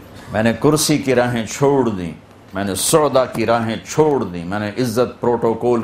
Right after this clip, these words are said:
کی راہیں چھوڑ دیں، اپنے رب کو ڈھونڈنے نکلا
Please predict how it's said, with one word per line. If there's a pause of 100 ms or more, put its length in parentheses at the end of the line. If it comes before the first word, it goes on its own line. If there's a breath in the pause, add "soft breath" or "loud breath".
کی
راہیں (120)
چھوڑ
دیں، (380 loud breath)
اپنے
رب
کو
ڈھونڈنے
نکلا